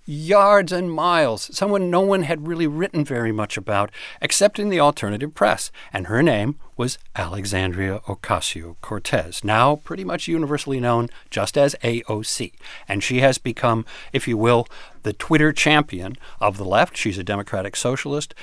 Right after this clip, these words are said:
She is now a freshman member of the Congress. And she is perhaps the most famous, the face of, if you will, the magazine cover face of the new Democratic Party and its younger members, its people of color, and its women members.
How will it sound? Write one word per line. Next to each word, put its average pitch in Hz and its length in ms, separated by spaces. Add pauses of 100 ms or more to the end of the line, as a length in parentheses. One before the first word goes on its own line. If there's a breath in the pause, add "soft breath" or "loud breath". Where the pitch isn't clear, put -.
(160 loud breath)
She - 180
is 98 140
now 107 220
a 98 40
freshman 113 460
member 110 340
of 104 260
the 98 80
Congress. 135 480 (300 loud breath)
And 117 260
she 123 280
is 127 260
perhaps 110 520
the 120 220
most 131 460
famous, 107 380
the 127 220
face - 480
of, 92 440
if - 180
you 98 100
will, 98 180
the 101 120
magazine 107 520
cover 160 340
face 92 380
of 95 240 (340 loud breath)
the 139 100
new 175 180
Democratic 110 580
Party 95 400
and 123 200
its 98 200
younger 139 300
members, 147 360
its 101 160 (320 loud breath)
people 131 260
of 95 120
color, 156 440
and 113 360
its 117 260 (100)
women 110 320
members. 90 340